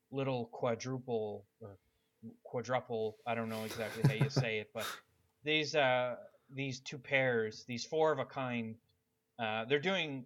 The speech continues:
Speaker 1: really good stuff, uh, in spring training so far.
Speaker 2: Yeah. Uh, offensively, Cavan Biggio had a big day. He was two for two with a walk,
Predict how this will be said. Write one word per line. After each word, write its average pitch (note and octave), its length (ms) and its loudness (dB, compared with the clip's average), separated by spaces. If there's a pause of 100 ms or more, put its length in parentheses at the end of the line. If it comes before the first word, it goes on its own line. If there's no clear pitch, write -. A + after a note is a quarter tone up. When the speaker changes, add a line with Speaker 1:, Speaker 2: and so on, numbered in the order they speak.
(140)
Speaker 1:
really C3+ 340 2
good A#2 220 -2
stuff, G#2+ 300 -4 (280)
uh, A2 180 -4
in A#2 120 -6
spring A2+ 240 -8
training A2+ 380 -10
so - 180 -12
far. C3 240 -14 (520)
Speaker 2:
Yeah. C#3 300 12 (440)
Uh, A#2+ 220 12
offensively, A#2+ 960 10
Cavan A#2+ 360 10
Biggio G#2+ 340 12
had G2 120 8
a F#2+ 40 6
big F#2+ 260 2
day. G2+ 280 8
He G#2+ 320 0
was G#2 200 6
two - 200 10
for B2+ 140 8
two B2+ 360 12
with B2+ 180 10
a G2+ 80 12
walk, A#2+ 480 12